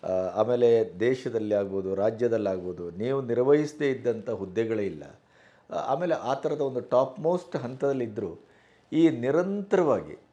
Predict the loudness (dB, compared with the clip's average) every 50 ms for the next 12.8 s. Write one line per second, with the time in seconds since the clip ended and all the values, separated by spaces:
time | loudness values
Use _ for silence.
0 | _ 0 4 4 4 4 4 4 4 4 4 4 6 8 8 6 6 4 0 -2
1 | -2 -2 -2 -4 -4 0 2 2 4 6 6 4 4 4 4 2 2 4 4 2
2 | 2 0 -2 -2 0 2 2 2 0 0 -6 -18 -20 _ -4 -2 2 2 4 4
3 | 4 2 2 2 2 0 0 2 0 0 -2 0 0 2 2 2 2 0 -2 -4
4 | -4 -4 -4 -4 -6 -10 -10 -10 -12 -14 -18 _ _ -20 -20 -20 _ _ _ -6
5 | -4 0 2 2 4 4 2 0 2 4 4 4 4 2 0 -4 -6 -6 -6 -6
6 | -6 -6 -4 -2 0 2 2 0 -2 -6 -4 -4 -2 0 2 2 2 2 0 -4
7 | -14 -20 _ _ _ _ _ 2 4 4 4 4 2 0 -2 -2 0 2 2 2
8 | 0 -2 -2 -2 -2 0 0 4 6 6 6 4 2 -2 0 2 2 4 4 2
9 | 2 2 0 -2 -4 -4 -6 -10 -16 _ _ _ _ _ _ _ _ 2 4 4
10 | 6 6 4 4 4 4 2 2 2 2 0 0 -2 -2 -4 -6 -6 -2 0 2
11 | 2 2 4 4 4 4 2 0 -4 -6 -8 -10 -10 -6 -4 -2 -2 -2 -2 -2
12 | -2 -4 -4 -4 -8 -10 -10 -12 -12 -14 -16 -20 -20 -20 -20 -20